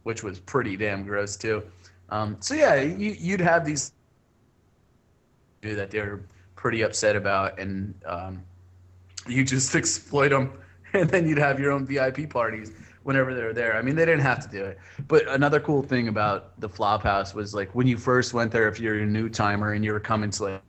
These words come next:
you know, large parties, we had this,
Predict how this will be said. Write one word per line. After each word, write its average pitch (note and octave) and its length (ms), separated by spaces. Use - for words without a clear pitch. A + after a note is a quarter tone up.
you A#2 160
know, G#2+ 100
large A2+ 380
parties, G#2+ 320
we C3+ 160
had C3+ 240
this, A#2+ 480